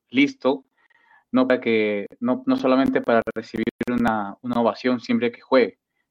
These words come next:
O sea, el, el apoyo de la gente está y eso se refleja en las veinte mil personas que probablemente han estado hoy día en Matute,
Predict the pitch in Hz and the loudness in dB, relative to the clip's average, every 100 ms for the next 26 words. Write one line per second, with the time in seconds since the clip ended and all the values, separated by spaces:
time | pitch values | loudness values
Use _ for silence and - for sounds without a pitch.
0 | _ - 113 110 113 107 131 135 117 - | _ 0 0 2 -2 2 4 4 2 0
1 | 123 117 - 127 131 139 120 127 127 113 | -2 -4 -4 2 2 2 -2 -4 -2 -2
2 | 104 120 117 123 113 107 107 104 113 120 | 0 0 0 0 0 -2 -4 -4 -4 -2
3 | 117 120 123 - 107 107 117 117 113 117 | -2 0 0 -2 -4 0 2 0 -2 -2
4 | 113 - 113 113 110 113 107 110 117 135 | -6 -2 0 0 0 -2 -4 -4 -6 -6